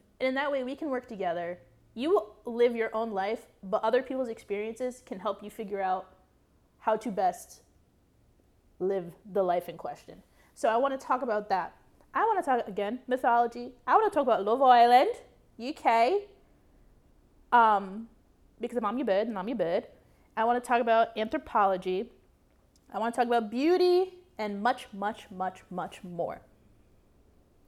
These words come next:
Now, I looked up how to start a podcast, and they said,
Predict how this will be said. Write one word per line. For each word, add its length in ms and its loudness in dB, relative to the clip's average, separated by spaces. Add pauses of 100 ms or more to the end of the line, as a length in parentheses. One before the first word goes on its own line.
(220)
Now, 100 2
I 80 4
looked 240 0
up 120 4
how 120 2
to 80 0
start 160 -2
a 60 -6
podcast, 680 -4
and 200 -4
they 100 -4
said, 600 0